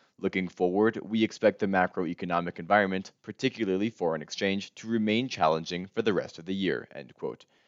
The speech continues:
Shares of Alcon traded lower. The second quarter earnings season is heading down the home stretch, and of the four hundred and fifty S and P five hundred companies that have reported thus far, roughly sixty-three percent have topped revenue forecasts,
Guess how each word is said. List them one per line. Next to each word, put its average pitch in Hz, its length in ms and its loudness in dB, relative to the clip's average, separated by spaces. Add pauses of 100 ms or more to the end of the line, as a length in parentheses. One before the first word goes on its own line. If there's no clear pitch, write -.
Shares 95 340 4
of 90 140 2
Alcon 101 580 2
traded 85 340 0
lower. 78 460 2 (580)
The 107 100 2
second 107 440 4
quarter 104 380 4
earnings 110 340 2
season 110 340 2
is 92 140 0
heading 87 260 4
down 85 260 4
the 85 100 -2
home 85 200 0
stretch, 92 420 2 (240)
and 117 240 4
of 107 180 4
the 113 100 0
four 110 240 2
hundred 107 360 0
and 95 200 -2
fifty 120 420 2
S 87 240 4
and 87 160 -4
P 90 140 -4
five 90 260 4
hundred 90 320 -6
companies 98 520 -2
that 98 160 4
have 92 180 2
reported 92 440 0
thus 85 220 0
far, 90 360 4 (260)
roughly 110 400 6
sixty-three 123 640 -2
percent 120 480 2
have 98 160 4
topped 80 380 2
revenue 82 420 -2
forecasts, 107 720 4